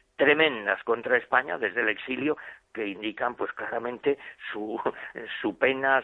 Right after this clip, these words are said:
su dolor por no estar en España. Y, por ejemplo, escribe cosas sobre Góngora, ese poeta cordobés orgulloso también, sobre Larra, con unas violetas, le quiere poner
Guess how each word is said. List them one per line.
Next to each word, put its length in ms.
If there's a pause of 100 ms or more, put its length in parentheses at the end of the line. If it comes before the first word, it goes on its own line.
su 120
dolor 440
por 240
no 200
estar 380
en 140
España. 480 (200)
Y, 120
por 140
ejemplo, 340
escribe 560 (240)
cosas 400
sobre 300
Góngora, 640 (180)
ese 260
poeta 400
cordobés 580
orgulloso 680
también, 480 (360)
sobre 260
Larra, 560 (260)
con 160
unas 300
violetas, 640
le 140
quiere 220
poner 380